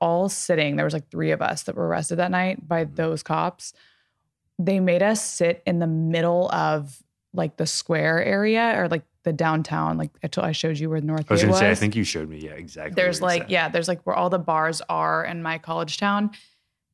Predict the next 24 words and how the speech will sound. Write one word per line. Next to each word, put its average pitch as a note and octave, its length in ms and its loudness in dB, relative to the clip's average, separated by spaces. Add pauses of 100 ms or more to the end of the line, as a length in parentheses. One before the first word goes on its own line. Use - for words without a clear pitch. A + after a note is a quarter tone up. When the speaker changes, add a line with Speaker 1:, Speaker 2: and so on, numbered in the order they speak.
(120)
Speaker 1:
Everyone F#3+ 640 2
leaves E3+ 220 0
the E3 80 -2
bars D3+ 280 -2
at F3 120 -8
two - 400 -6 (260)
A E3 160 0
M. - 200 -2
So F3+ 240 -2
it F3+ 120 2
is E3+ 180 0 (140)
absolutely D#3+ 440 -2
packed. E3 320 -2 (100)
Everyone F3+ 320 0
you G3 100 2
know F3+ 160 2
is E3+ 140 -2
walking D#3+ 300 0
home. D#3 240 -4
You D#3 80 -6
see E3+ 200 -6
everyone D#3+ 280 -2
you D#3+ 80 -4
know. - 220 -6